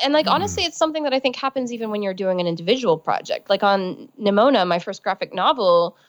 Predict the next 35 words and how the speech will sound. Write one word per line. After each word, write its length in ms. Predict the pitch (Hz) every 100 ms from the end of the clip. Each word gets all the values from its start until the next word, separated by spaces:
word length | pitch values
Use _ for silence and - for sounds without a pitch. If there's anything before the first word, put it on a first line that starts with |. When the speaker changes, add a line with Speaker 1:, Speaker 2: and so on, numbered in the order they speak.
| _ _ _
Speaker 1:
there 100 | 202
would 80 | 196
be 100 | 196
moments 440 | 196 202 196 180
where 100 | 202
I 80 | 185
would 140 | 180 170
change 360 | - 185 180
the 80 | 185
plan 280 | - 185 180
at 60 | 175
the 80 |
last 300 | 175 160 165
minute. 520 | 190 170 160 156 165 -
And, 280 | 214 190 175
like, 320 | 170 170 165 - _
you 100 | 208
know, 300 | 180 156 185
I 160 | 208
would 140 | 196 185
be 220 | 196 185
the 100 | 175
night 240 | 196 190 151
before 320 | 196 185 180
about 220 | 175 156
to 80 | 185
post 320 | - 180 165
a 40 | 170
webcomic 420 | 170 170 165 165
page, 280 | 170 160 160
and 80 |
I 40 | 170
would 100 | 160
completely 480 | 196 - 247 247 240
change 720 | - 208 180 165 165 160